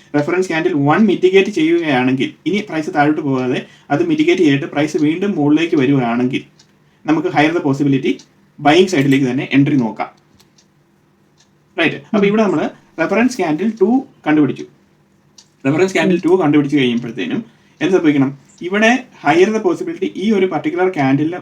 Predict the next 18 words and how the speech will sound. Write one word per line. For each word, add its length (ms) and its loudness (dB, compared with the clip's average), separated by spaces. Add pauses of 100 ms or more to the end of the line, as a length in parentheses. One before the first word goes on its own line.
വോളിയം 380 2
ഇൻക്രീസ് 420 4
ചെയ്യപ്പെട്ടിട്ടുള്ളത് 1000 -2
കൊണ്ട് 300 -2 (380)
പ്രൈസ് 240 2
ഇനി 80 0
മിറ്റിഗേറ്റ് 460 -2
ചെയ്യാതെയാണ് 600 0
താഴോട്ട് 340 -2
വരുന്നത് 500 -2
എങ്കിൽ 260 0
ആർ 180 2
സി 120 -4
വണ്ണിൽ 340 0
വന്ന് 200 0
മിറ്റിഗേഷൻ 680 2
നടക്കുന്ന 460 -4
സമയത്ത് 480 -4